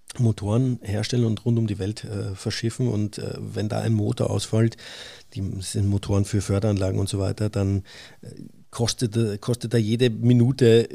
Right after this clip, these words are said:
richtig Geld und die haben das dann auch, äh, quasi so mal aufgezogen. Aber das war ein, ein großer Konzern, der das gemacht hat und jetzt mit, mit eurer Lösung,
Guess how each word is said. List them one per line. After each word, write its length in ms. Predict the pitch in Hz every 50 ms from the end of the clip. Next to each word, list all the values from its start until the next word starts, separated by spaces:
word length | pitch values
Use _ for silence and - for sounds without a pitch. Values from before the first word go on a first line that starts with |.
| 113 -
richtig 420 | 113 113 101 - - 120 110 - -
Geld 460 | - 107 101 104 127 143 - - -
und 340 | - 117 110 101 - - -
die 120 | - 104 101
haben 120 | 110 113
das 120 | 107 -
dann 120 | - 107 104
auch, 260 | 107 117 117 - -
äh, 260 | - 113 113 - - 117
quasi 280 | - 110 104 101 107
so 100 | 98 104
mal 160 | 104 101 -
aufgezogen. 680 | - 110 101 - - 113 - - 107 98 98 127 123 - - - - - - - - -
Aber 100 | - 110
das 180 | 101 101 - 107
war 120 | 98 98
ein, 180 | 113 113 113 -
ein 100 | - 117
großer 300 | - - 110 117 - -
Konzern, 440 | 117 - 127 110 - - 113 131 160
der 100 | 147 123
das 160 | 107 101 -
gemacht 280 | - 113 107 101 92 -
hat 120 | 123 117
und 120 | - 113 104
jetzt 240 | 110 107 - - -
mit, 180 | 117 107 -
mit 160 | 127 117 107
eurer 220 | 104 98 104 123 131
Lösung, 440 | 120 117 120 117 131 127 127 117